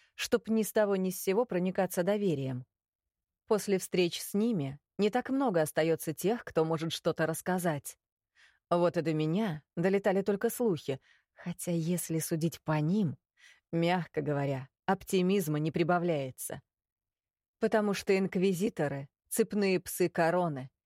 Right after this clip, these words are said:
и все их существование подчинено одной единственной цели —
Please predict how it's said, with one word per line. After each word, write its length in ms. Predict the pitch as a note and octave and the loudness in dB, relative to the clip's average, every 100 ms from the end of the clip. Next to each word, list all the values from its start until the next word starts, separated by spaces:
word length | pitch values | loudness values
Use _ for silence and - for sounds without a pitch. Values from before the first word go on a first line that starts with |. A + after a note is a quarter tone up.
| _ _ _ - | _ _ _ -4
и 80 | G#3+ | -4
все 320 | - B3 A3 | 0 2 2
их 120 | F#3 | 0
существование 920 | - E3+ - - E3 E3 G3 E3+ D3 | -6 -4 -4 0 0 2 0 0 -4
подчинено 720 | - E3+ - - E3+ E3+ G#3 - - | -2 -6 -4 -4 0 2 0 -2 -4
одной 380 | D3+ C#3 G3+ G#3+ | -2 0 0 0
единственной 680 | F#3 D3+ D#3 - D3+ D3+ | 0 0 -2 -4 -2 -2
цели — 500 | D3 - D3+ C#3 C#3 | -4 -2 0 0 -6